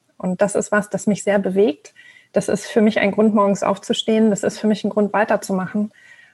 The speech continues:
Und das empfinde ich als sehr erfüllend, ne? Ich hoffe, dass wir es noch sichtbarer machen können. Ich hoffe, dass wir es noch größer machen können.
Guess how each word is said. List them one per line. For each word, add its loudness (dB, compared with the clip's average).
Und 0
das -4
empfinde 4
ich -2
als -4
sehr 4
erfüllend, -2
ne? -4
Ich -4
hoffe, 2
dass 0
wir 4
es -2
noch -2
sichtbarer 0
machen 0
können. -2
Ich -8
hoffe, 0
dass 0
wir 0
es -4
noch -6
größer 0
machen 0
können. -2